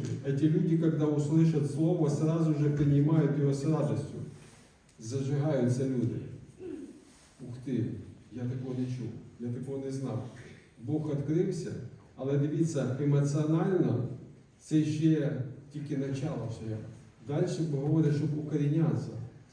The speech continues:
Но у них нет корня, и поэтому не хватает, их хватает лишь на короткое время. И когда наступают трудности,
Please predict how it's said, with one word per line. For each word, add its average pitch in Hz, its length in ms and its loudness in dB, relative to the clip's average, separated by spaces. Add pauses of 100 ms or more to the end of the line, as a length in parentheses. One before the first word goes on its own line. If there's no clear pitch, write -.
(140)
Но 180 120 2
у 202 180 6
них - 240 4
нет 214 300 4
корня, 131 600 4 (120)
и 151 80 2
поэтому 170 840 2 (100)
не 165 180 8
хватает, 170 680 0
их 240 180 8 (220)
хватает 156 600 2
лишь 123 140 2
на 139 140 4
короткое 165 580 4
время. 131 400 6 (580)
И 139 80 -6
когда 160 320 2
наступают 160 640 2
трудности, 160 760 4